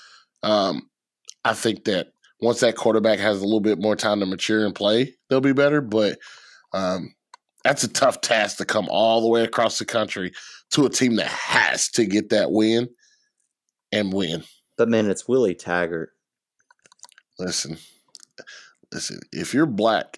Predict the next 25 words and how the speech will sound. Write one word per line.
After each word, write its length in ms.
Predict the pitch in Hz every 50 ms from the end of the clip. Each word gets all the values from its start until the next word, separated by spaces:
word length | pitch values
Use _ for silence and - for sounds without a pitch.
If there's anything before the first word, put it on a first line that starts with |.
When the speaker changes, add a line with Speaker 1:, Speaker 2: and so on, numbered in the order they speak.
| 160 -
Speaker 1:
<laughs> 260 | - - 175 - 104
and 120 | 120 127
you 260 | 117 117 127 131 120 107 101 95 98 104 107 110
gotta 420 | 135 190 170 151 147 147 147 139
win 200 | 131 139 139 143
a 40 | 143
game 540 | - 143 160 135 - - 160 156 143 123 120
to 60 | 127
keep 260 | 143 - 147 - 226
your 240 | - - - 233 -
job, 300 | - - 233 233 233 - - 440 440 - -
<laughs> 220 | - - - -
he, 80 | 226 202
he 260 | - - - 196 190
better 220 | 170 165 156 151
figure 360 | 151 - 160 147 131 131 127
it 100 | 123 123
out, 260 | 135 131 120 - - -
dog. 280 | 95 85 82 78 69 - _ _ -
He 220 | - 151 143 143
just 200 | 135 131 127 131
better 200 | 123 127 120 120
figure 340 | 117 123 123 117 107 107 104
it 100 | 101 98
out. 280 | 104 117 113 - -